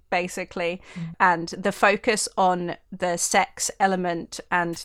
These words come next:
Speaker 1: given his crackdowns on adultery, on people not being married and living lives that aren't producing useful children for the state,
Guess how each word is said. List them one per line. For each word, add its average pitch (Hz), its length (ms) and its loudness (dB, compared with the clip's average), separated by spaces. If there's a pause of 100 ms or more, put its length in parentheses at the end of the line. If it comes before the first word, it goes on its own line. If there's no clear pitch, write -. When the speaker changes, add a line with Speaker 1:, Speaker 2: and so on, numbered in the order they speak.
Speaker 1:
given 196 360 0
his 180 560 -4 (640)
crackdowns 170 920 0
on 175 300 4
adultery, 175 840 0
on 170 500 2 (140)
people 175 680 0 (240)
not 190 320 4
being 175 260 2
married 170 480 4
and 170 340 -2
living 175 520 0
lives 170 600 2 (120)
that 175 160 2
aren't 175 260 4
producing 175 460 -4
useful 175 320 -4
children 180 420 0
for 180 120 -2
the 175 80 -4
state, - 500 -2